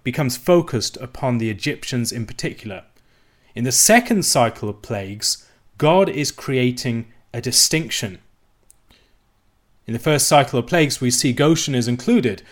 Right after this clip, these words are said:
All persons suffer something of the judgment from sin. And the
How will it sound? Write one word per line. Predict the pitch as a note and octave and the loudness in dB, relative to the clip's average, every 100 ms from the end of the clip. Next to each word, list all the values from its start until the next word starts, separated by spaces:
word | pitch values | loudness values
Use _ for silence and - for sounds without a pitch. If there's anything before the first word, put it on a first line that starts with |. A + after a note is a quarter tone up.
| - - | -20 -2
All | E3 G#3 G3+ F3 | 6 8 8 6
persons | - - F#3 F3 - B2+ G#2 G2 - - - | 0 -2 2 2 0 -2 -4 -6 -10 -12 -10
suffer | - - D#3+ D#3+ D3 A#2+ | -2 2 2 2 0 0
something | - D#3+ D#3 C#3+ | 0 0 -2 -4
of | B2 - | -4 -4
the | B2 | 0
judgment | C3 B2 B2 G#2+ - | 2 2 0 -8 -8
from | G#2+ | -6
sin. | - E3+ B2+ F#2 - _ _ _ _ _ _ _ _ | -4 -2 -4 -6 -18 _ _ _ _ _ _ _ _
And | C3 D3 C#3 B2 - | 0 2 2 -4 -2
the | C3 A#2+ | 2 2